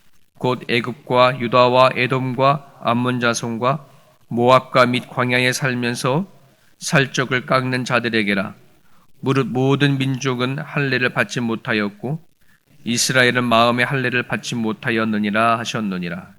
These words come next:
아멘. 이 세상엔 두 종류의 사람이 있네요.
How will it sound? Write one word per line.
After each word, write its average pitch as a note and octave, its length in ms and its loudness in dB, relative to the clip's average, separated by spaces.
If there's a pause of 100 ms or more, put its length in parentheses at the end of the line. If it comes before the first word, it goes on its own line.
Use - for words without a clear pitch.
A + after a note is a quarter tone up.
(400)
아멘. F#2+ 480 -8 (2000)
이 A2+ 120 -4
세상엔 B2+ 440 -2
두 - 180 -6
종류의 C3 380 0
사람이 A2+ 400 -2
있네요. F#2+ 360 -2